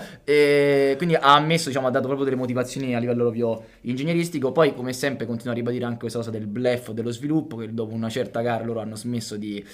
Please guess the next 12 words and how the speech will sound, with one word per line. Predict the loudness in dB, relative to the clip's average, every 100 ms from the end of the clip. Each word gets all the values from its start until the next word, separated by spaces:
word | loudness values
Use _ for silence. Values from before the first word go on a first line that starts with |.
| -20 -18 -12
eh, | -8 -6 -6 -6 -6
di, | -6 -6
di | -4
sviluppare | 0 0 2 -2
proprio | -2 -4
per | -2 -4 -4 -6
ripartire | -4 2 2 4 0
anche | 0 0
quest'anno | 0 -2 -4 -6
sul | -6
progetto | -8 -6 -6 -4
duemilaventitré. | -6 -6 -8 -10